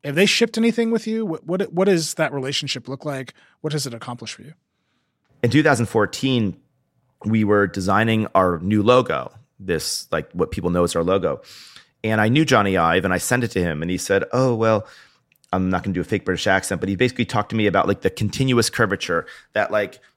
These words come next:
Speaker 2: you shouldn't have flat lines. So he, he and the team spent some time, and he designed, redesigned the spleens of the curve. And so the actual logo that you see on Airbnb,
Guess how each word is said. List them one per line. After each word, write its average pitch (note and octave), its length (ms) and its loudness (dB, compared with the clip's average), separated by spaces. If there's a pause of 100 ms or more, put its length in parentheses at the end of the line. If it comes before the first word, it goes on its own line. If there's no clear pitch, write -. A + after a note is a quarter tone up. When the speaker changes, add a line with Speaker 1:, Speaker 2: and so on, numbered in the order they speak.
(300)
Speaker 2:
you B2 80 -10
shouldn't B2 300 -4
have A#2 220 -4
flat - 420 -2
lines. F#2 480 -4
So F#2+ 200 -6
he, G#2+ 340 -12
he A#2+ 180 -6
and G#2 180 -6
the - 60 -18
team A2+ 400 -4 (580)
spent - 320 -2
some F#2+ 140 -2
time, G2 420 2 (300)
and G2+ 140 0
he F2+ 160 2
designed, G2 540 2
redesigned F#2+ 420 -2
the E2 60 -4
spleens G2 440 -2
of F2+ 80 -4
the E2 60 -4
curve. G2 340 2
And F2+ 100 -4
so G2 140 2
the G2+ 200 -2
actual G#2+ 460 2
logo G2+ 360 4
that D#2 120 -2
you F2+ 120 -2
see F2+ 520 -2
on F#2 140 2
Airbnb, F2 720 0